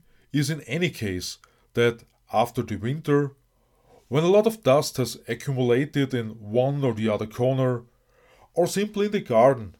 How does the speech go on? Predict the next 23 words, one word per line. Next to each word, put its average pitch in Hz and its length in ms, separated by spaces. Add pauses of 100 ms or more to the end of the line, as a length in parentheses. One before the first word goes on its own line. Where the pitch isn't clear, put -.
(140)
because 120 520
in 131 140
the 127 80
winter 135 280
the 131 120
work 131 420
outside 123 540 (340)
was 120 160
simply 127 320
not 101 220
fine, 120 480 (100)
not 110 240
pleasant, 104 560 (540)
that 147 180
we 180 60
spruce 180 460
everything 151 520
up, 98 240 (920)
that 120 200
we 135 60
see 160 480 (300)
that 113 240
everything 139 640